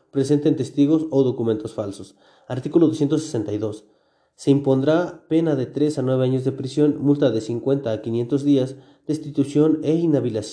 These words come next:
inhabilitación de tres a nueve años para desempeñar otro cargo, empleo o comisión públicos al servidor público que con el carácter de autoridad responsable en el juicio de amparo o en el incidente de suspensión, uno,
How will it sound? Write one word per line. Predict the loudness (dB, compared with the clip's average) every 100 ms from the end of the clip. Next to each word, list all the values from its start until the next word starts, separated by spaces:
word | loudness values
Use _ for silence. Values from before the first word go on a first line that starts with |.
| -10
inhabilitación | -6 -4 -2 -2 -2 -6 -10 -2 2 2 0 -8 -8
de | -6
tres | 0 2 2
a | 2
nueve | 2 2 2
años | 0 -2 -4
para | -6 -6
desempeñar | -8 -10 -6 -4
otro | -4 -4
cargo, | -2 0 0 -2
empleo | -4 -2 0 0
o | -2
comisión | -4 -4 -4 0
públicos | 2 2 -2 -6 -8 -20 _
al | -4 0
servidor | 2 4 2 2
público | 0 0 -4 -2 -2 -2 -10 _ _
que | -4
con | -2
el | 0
carácter | 0 0 0 0
de | 2
autoridad | 0 0 0 2 0
responsable | -2 -8 -2 0 2 0
en |
el | -2
juicio | -4 -4
de | -4
amparo | -2 0 2
o | 0 0
en | -2
el | -2
incidente | -2 -4 -4 -4 -4
de | -6
suspensión, | -8 -6 -2 0 0 -2 -14 _
uno, | 2 2 -2